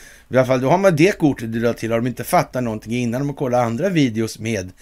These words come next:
och om Julia Kronlid, så lär det ju... Ja, det är ju som det är helt enkelt. Men vem vet, hon kanske spelar teater hon också. Ja, månlandningsbanden är borta som sagt, det vet ni ju, och, och den där frågan spelar ju egentligen inte jättestor roll i, i den meningen,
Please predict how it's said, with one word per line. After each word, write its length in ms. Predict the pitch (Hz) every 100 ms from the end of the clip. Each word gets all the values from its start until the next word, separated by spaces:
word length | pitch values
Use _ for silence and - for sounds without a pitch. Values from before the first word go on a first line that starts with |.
| -
och 360 | - 113 107
om 220 | 107 98 92
Julia 460 | 98 120 104 107
Kronlid, 640 | - - 151 120 104 101 -
så 80 |
lär 280 | 117 104 101
det 60 | 98
ju... 180 | 104 98 - - - -
Ja, 260 | 123 117 - -
det 120 | 123
är 60 |
ju 100 | 117
som 180 | 113 117
det 80 | 113
är 140 | 107
helt 180 | 85 80
enkelt. 440 | - - - - - _ _
Men 220 | - 120
vem 140 | 139 127
vet, 240 | 95 -
hon 200 | - 117
kanske 220 | 110 107
spelar 180 | - 107
teater 340 | - 90 -
hon 100 | 85
också. 180 | 85 - - - _ _ _ _ _ _ - - _ -
Ja, 280 | 110 90 - - - - -
månlandningsbanden 1040 | 165 175 160 156 160 131 165 175 175 170
är 420 | 156 160 147 147 135
borta 400 | 147 123 - 123
som 160 | 131
sagt, 280 | 117 113 -
det 80 | 139
vet 320 | 113 107 -
ni 60 | 113
ju, 100 | 110
och, 320 | 110 110 120
och 80 | 120
den 140 | 127
där 180 | 117 120
frågan 340 | - 127 110
spelar 260 | - 123 104
ju 60 |
egentligen 380 | 104 98 87 107
inte 100 | -
jättestor 380 | 104 98 - 95
roll 240 | 120 92 80 - - _
i, 300 | 101 - 117
i 40 |
den 240 | 107 101 104
meningen, 600 | 101 92 90 90 98